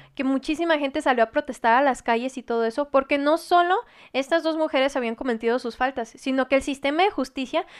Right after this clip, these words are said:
también se había vuelto corrupto y no quería dejar a salir a gente inocente.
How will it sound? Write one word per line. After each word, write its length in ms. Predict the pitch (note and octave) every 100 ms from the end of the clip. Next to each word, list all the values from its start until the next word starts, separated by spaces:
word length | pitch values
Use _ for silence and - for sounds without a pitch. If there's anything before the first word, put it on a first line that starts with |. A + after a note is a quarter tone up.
| -
también 260 | D4 C#4+ E4
se 100 | F4+
había 220 | E4+ E4
vuelto 320 | D#4+ D#4 D#4+
corrupto 500 | C4 B3 D4 D4 D#4+ -
y 120 | C#4+
no 160 | D#4
quería 220 | D#4+ F4+ F4
dejar 280 | F4 D#4+
a 60 | D#4+
salir 360 | D#4+ C#4 C#4+ C#4+
a 60 |
gente 260 | C#4+ C#4+ D4+
inocente. 680 | C#4 A3 C#4+ D#4+ A#3 A3